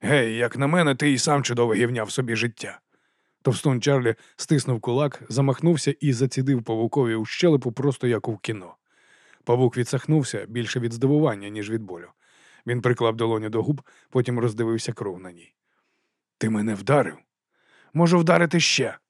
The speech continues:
сказав товстун Чарлі, який не був у цьому певен. Рука в нього боліла. «Он як!» Павук кинувся на Чарлі з кулаками, і той полетів на підлогу,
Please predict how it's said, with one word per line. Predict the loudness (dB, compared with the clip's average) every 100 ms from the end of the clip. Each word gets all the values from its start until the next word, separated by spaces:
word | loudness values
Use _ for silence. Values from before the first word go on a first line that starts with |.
| _ -10
сказав | 0 2 2 0
товстун | -4 -4 -4 0
Чарлі, | 0 2 2
який | 0 -2
не | -4
був | -2 -2
у | -2
цьому | -4 -4
певен. | -6 -10 -14 _ _ _ -2
Рука | 0 2
в | 2
нього | 0 0
боліла. | 0 0 -2 -16 _ _ _ _ _ _ _
«Он | 2 4 4
як!» | 2 -2 -6 -20 _ _ _ _ _ 0
Павук | 2 4 2
кинувся | 0 -2 -4 -6 -4
на | -2
Чарлі | -2 0 -2
з | -2
кулаками, | 0 0 2 0 -2 -6
і |
той | 0 0
полетів | 2 0 0 -2
на | -2
підлогу, | -4 -4 0 0 0